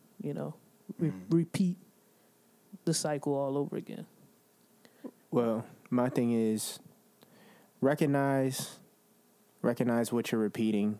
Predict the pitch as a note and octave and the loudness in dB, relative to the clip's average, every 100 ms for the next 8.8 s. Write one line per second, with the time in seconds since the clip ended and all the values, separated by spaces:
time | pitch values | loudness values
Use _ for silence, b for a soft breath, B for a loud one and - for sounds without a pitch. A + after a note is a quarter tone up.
0 | - G#2+ G2 G2 G#2+ - _ _ _ B | -2 0 2 0 -4 -10 _ _ _ B
1 | B B B B B A2 A2+ - B2 G#2+ | B B B B B 0 0 0 -2 0
2 | G#2 G#2 G2+ G2+ G#2 - - - _ _ | 0 2 2 0 -4 -10 -20 -20 _ _
3 | _ _ B B B B - C#3+ D#3+ B2+ | _ _ B B B B -2 2 2 2
4 | A#2 A#2+ A#2 A2 G#2+ G2 - G#2+ G#2 F#2 | 2 2 2 2 0 0 -2 -2 0 0
5 | F#2 F2+ F2+ F2+ F2 F2+ - - - F2+ | 0 0 0 0 0 -4 -8 -16 -6 -4
6 | F#2 - G2 F2+ F#2+ F#2+ - F#2+ G2 F#2+ | -2 -2 -2 -2 -2 -4 -2 -2 -2 -4
7 | F#2+ F#2+ F#2+ G3 G#3 - F#3+ G3 G3 - | -4 -4 -4 -6 -8 -6 -2 0 0 0
8 | F#3+ G2 G2+ G2 G2 - G2 G2 | -2 -4 -4 -4 -6 -6 -6 -6